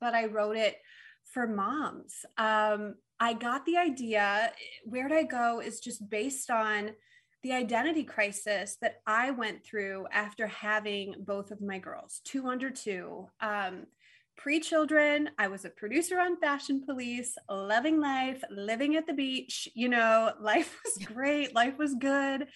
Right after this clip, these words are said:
Um, and then I got pregnant, had my first, and that's when E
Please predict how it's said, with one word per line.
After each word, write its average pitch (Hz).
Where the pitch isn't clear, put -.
Um, 220
and 226
then 233
I 220
got 220
pregnant, 330
had 262
my 254
first, 220
and 220
that's 233
when 226
E 226